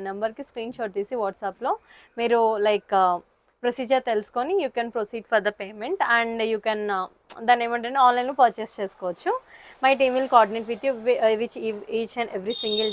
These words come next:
detail మీకు ఏది కావాలన్నా సరే. So, మన దగ్గర, ఆ, కిడ్స్ వేర్, లాంగ్ ఫ్రాక్స్, క్రాప్ టాప్, లెహెంగాస్ అన్నీ కూడా అవైలబుల్గా ఉంటాయి. Mom and daughter combos కూడా అవైలబుల్గా ఉంటాయి. So, let's not delay, let's watch our collections. ఈ ఆఫర్ అయితే only మనకి five to six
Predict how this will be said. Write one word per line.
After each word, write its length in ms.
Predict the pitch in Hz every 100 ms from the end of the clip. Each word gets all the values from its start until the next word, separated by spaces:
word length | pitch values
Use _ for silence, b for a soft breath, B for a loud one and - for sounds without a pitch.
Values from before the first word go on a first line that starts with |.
| 202
detail 340 | 196 202 233 392 269
మీకు 160 | 226 214
ఏది 120 | 202 196
కావాలన్నా 460 | 190 190 190 180 185 -
సరే. 200 | 185 302 494 B B B B -
So, 80 | 311 302 285
మన 80 | 277
దగ్గర, 280 | 262 220 262 269 262 254 240 - 220
ఆ, 40 | 220
కిడ్స్ 240 | 262 - -
వేర్, 240 | 233 226 226 220
లాంగ్ 240 | 214 233 226
ఫ్రాక్స్, 340 | 226 208 - -
క్రాప్ 220 | 214 -
టాప్, 200 | 226 220 214
లెహెంగాస్ 540 | 208 214 208 202 208 -
అన్నీ 200 | 214 226 226
కూడా 120 | 240 208
అవైలబుల్గా 420 | 202 196 208 208
ఉంటాయి. 180 | 196 214 208
Mom 140 | 190 208
and 60 | 214
daughter 220 | 196 196 196
combos 320 | 185 202 214 -
కూడా 140 | 214 185
అవైలబుల్గా 440 | 185 180 185 190 185
ఉంటాయి. 340 | 180 185 214 403 B B B -
So, 60 | 208
let's 180 | 220 - 269
not 100 | 262 262
delay, 200 | 269 339
let's 160 | 240 - 233
watch 120 | 226
our 80 | 233
collections. 360 | 220 202 - 285 269 254
ఈ 20 | 262
ఆఫర్ 200 | 262 262
అయితే 140 | 247 277 240
only 180 | 233 254 240
మనకి 300 | 220 208 302 349 b b _
five 240 | 254 240 269 311
to 80 | 294
six 100 | 254